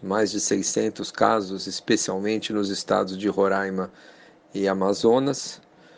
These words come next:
provenientes, os casos iniciais, da migração de venezuelanos doentes com sarampo em nosso território. É,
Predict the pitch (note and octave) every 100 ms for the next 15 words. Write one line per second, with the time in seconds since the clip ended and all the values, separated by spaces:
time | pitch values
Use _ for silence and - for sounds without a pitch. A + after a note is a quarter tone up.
0 | - _ - B2 A2+ B2 A2+ A#2+ C3+ -
1 | F#2+ E2+ - A2 G2+ G2 G#2+ G#2+ A2 -
2 | G#2 A2 A#2 - - - _ _ A2 A2+
3 | B2+ A#2 G#2+ - A#2+ A#2+ A2 A2+ G#2+ G#2
4 | G2+ F#2+ G#2+ A2 A2 G2+ - - G2 G#2
5 | G#2 A2 A2+ - G2+ F#2+ F#2+ F#2 G#2 G2+
6 | A2 - - - - _ A2 A2+ G#2+ -
7 | G#2+ G#2 G2 - F#2+ D2 - - - -
8 | - - - - - _ - D#2+ D#2